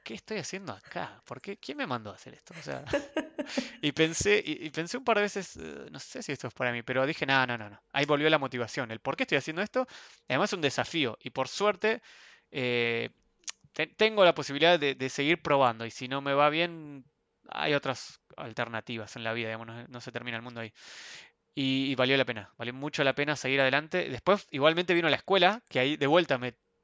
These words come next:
fue como un choque, porque algunos profesores ha-, hablan lento, otros hablan súper rápido, algunos temas son más fáciles, otros más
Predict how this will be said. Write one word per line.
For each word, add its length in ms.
fue 120
como 120
un 220
choque, 340
porque 600
algunos 380
profesores 840
ha-, 480
hablan 320
lento, 360
otros 280
hablan 280
súper 340
rápido, 600
algunos 360
temas 260
son 100
más 120
fáciles, 360
otros 220
más 200